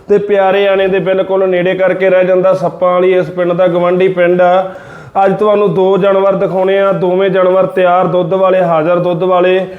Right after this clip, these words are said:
ਇੱਕ ਮੈਂ ਬਿਲਕੁਲ ਤਾਜ਼ੀ ਸੂਈ ਸਵਾਈ, ਇੱਕ ਗਾਂ ਵਾ ਮਿੱਤਰੋ ਤਾਜ਼ੀ ਸੂਈ ਸਵਾਈ, ਪਰ ਵੱਛਾ ਜਿਹੜਾ ਇਹਦਾ ਚਲਾਣੇ ਪਾ ਗਿਆ ਵਾ, ਤੇ ਉਹ ਫਾਇਦਾ ਤੁਹਾਨੂੰ ਉਹਦੇ ਵਿੱਚ ਇਹ ਹੋ ਜਾਣਾ ਵੀ ਜਿਹੜਾ ਦੋ ਢਾਈ ਕਿਲੋ ਵੱਛੇ ਨੇ ਦੁੱਧ ਪੀਣਾ ਸੀ ਡੰਗ ਦਾ, ਉਹ ਵੀ ਤੁਹਾਡੇ ਕੋਲੇ ਆਉਣ ਲੱਗ ਪੈਣਾ।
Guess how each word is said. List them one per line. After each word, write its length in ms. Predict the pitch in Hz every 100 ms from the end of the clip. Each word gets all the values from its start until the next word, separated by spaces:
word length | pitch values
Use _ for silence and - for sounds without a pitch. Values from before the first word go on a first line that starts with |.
| - -
ਇੱਕ 200 | 190 190
ਮੈਂ 300 | 185 180 196
ਬਿਲਕੁਲ 400 | 180 180 180 190
ਤਾਜ਼ੀ 380 | 180 185 175 190
ਸੂਈ 280 | 180 180 175
ਸਵਾਈ, 480 | 175 175 175 185 180 - - - 196
ਇੱਕ 180 | 196
ਗਾਂ 380 | 202 160 175 180
ਵਾ 120 | 190
ਮਿੱਤਰੋ 340 | 190 180 185 185
ਤਾਜ਼ੀ 340 | 180 170 175
ਸੂਈ 240 | 170 175 165
ਸਵਾਈ, 380 | 170 170 175 180 - - -
ਪਰ 180 | 170 165
ਵੱਛਾ 400 | 160 160 175 175
ਜਿਹੜਾ 200 | 175 170
ਇਹਦਾ 180 | 170 170
ਚਲਾਣੇ 420 | 170 160 156 165
ਪਾ 220 | 170 160
ਗਿਆ 200 | 156 165
ਵਾ, 340 | 165 160 170 - - 175
ਤੇ 60 |
ਉਹ 60 | 180
ਫਾਇਦਾ 400 | 151 151 151 170
ਤੁਹਾਨੂੰ 320 | 175 165 160
ਉਹਦੇ 160 | 156 165
ਵਿੱਚ 200 | 156 165
ਇਹ 120 | 165
ਹੋ 160 | 165
ਜਾਣਾ 220 | 160 151 165
ਵੀ 80 |
ਜਿਹੜਾ 200 | 156 160
ਦੋ 240 | 151 151 151
ਢਾਈ 260 | 160 160
ਕਿਲੋ 240 | 139 147 156
ਵੱਛੇ 280 | 147 151 151
ਨੇ 100 | 151
ਦੁੱਧ 200 | 165 170
ਪੀਣਾ 340 | 170 156 156
ਸੀ 100 | 156
ਡੰਗ 240 | 151 147
ਦਾ, 120 | 147 151
ਉਹ 60 |
ਵੀ 100 | 160
ਤੁਹਾਡੇ 280 | 156 160 147
ਕੋਲੇ 280 | 147 147 147
ਆਉਣ 220 | 139 143
ਲੱਗ 120 | 143
ਪੈਣਾ। 420 | 131 143 147 151